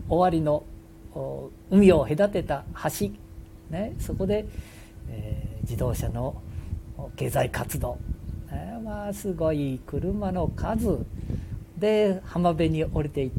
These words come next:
たら誰もいない。公園もあっても誰も歩いていない、一人だけ歩いていると。<laughs> もうそろそろあの世みたいな話。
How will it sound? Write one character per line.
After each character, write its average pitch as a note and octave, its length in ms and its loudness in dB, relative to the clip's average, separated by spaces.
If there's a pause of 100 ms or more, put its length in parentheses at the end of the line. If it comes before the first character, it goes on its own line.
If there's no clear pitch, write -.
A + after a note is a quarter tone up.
た G#3 120 4
ら F#3 260 4
誰 G#2 180 -2
も G2 140 0
い F2 80 -6
な - 140 -8
い。 - 60 -8 (460)
公 B2+ 220 2
園 C3 220 -2
も C3 100 -4
あ D#3+ 60 -6
っ - 20 -6
て - 220 -4
も C#3 260 0
誰 - 300 0
も - 100 0
歩 G#3 160 -2
い G3 80 0
て - 140 -2
い D#3+ 100 0
な D#3+ 140 0
い、 D#3 60 -2
一 D#3+ 220 0
人 D3 120 0
だ D3 100 2
け C#3+ 140 -2
歩 D3 200 2
い G#3 120 0
て - 220 4
い F#3 40 10
る D#3+ 120 6
と。 - 260 2 (580)
<laughs> - 600 -8
も D#3+ 220 12
う - 20 12
そ G#3+ 160 10
ろ G#3+ 80 10
そ G3 120 10
ろ F#3 120 10
あ F3 80 10
の F3+ 100 8
世 F3 180 10
み E3+ 140 6
た C#3+ 120 8
い C3+ 60 4
な C#3+ 120 6
話。 C3+ 480 2